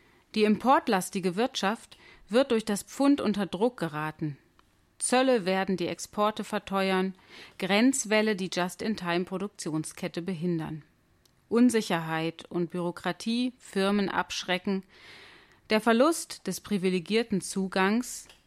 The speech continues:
E-U-Pass, zum Binnenmarkt wird den Finanzplatz London in Frage stellen.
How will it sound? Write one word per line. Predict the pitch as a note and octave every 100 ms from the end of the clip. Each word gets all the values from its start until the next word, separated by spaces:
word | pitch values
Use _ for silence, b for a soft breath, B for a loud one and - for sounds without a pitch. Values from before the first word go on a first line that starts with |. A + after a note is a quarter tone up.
| _ _ _ _ -
E-U-Pass, | F3+ - F#3 - - G#3+ A3 - - _
zum | - F3 E3+
Binnenmarkt | E3+ F#3+ G3 G3+ G3+ G#3+ - B B B B B
wird | G3+ B3+ A#3+
den | A3
Finanzplatz | G3+ F3+ F#3+ G#3 - A3 A3
London | G3+ G#3 B3+ G3+
in | D#3 D3+
Frage | - D#3+ D#3
stellen. | D#3+ - E3 D#3+ E3+ E3